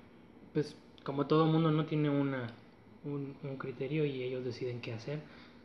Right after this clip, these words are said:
Me pareció muy acertado por parte de las personas que apoyaron. Y por las que no, pues,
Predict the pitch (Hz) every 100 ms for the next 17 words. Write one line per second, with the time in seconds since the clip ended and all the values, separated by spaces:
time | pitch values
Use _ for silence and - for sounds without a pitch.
0 | - 139 123 135 127 - 147 147 147 139
1 | 135 127 135 131 131 127 117 120 123 120
2 | 117 117 113 120 120 113 - 113 120 131
3 | 175 190 - - - - - - - -
4 | - - 131 147 139 127 143 147 170 190
5 | 156